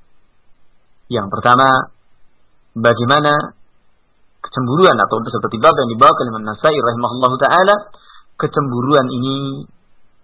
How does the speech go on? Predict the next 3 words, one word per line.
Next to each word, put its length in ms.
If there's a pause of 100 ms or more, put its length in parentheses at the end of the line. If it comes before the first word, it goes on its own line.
(120)
adalah 560
merupakan 720 (560)
penghias, 560